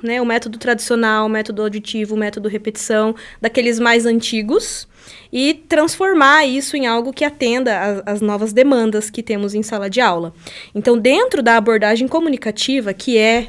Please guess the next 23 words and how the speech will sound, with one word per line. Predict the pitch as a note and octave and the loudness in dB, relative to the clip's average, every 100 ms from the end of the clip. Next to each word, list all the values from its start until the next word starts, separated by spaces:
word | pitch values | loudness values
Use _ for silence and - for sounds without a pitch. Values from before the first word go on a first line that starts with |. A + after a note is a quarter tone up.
| - - | -10 -8
é, | F#3+ F#3 - | -4 -4 -4
a | G3+ | 2
metodologia | A3 A3 G#3+ G#3+ G3 G#3 A3+ | 2 2 0 0 0 0 0
que | G#3+ G#3 | 0 -4
usamos | F#3 G#3 G3+ F#3+ | -2 -2 -2 -4
em | |
sala | G3+ G3+ F#3+ | -4 -4 -4
de | F#3 | -4
aula | F#3 F3+ F3+ F#3 - - | -4 -4 -6 -10 -20 -12
de | G3 G#3 | -4 -2
língua | G3+ G3 | 0 0
inglesa | F#3 F#3 F#3+ F#3 | 0 0 -2 -4
aqui | E3+ - A3 | -8 -4 -4
no | G3+ | -2
curso | G3+ G3 | -4 -4
de | F#3 F#3+ | -6 2
letras, | A3 D#4+ G3+ F#3+ - - - - | 4 4 0 -6 -12 -20 -10 -4
nós | A3+ | 0
temos | B3+ C4 C4 C4 | 2 4 2 0
o | B3+ | -2
P | E4+ F4+ | -2 0
P | F4+ | -2
P, | F4+ F#3+ | 2 2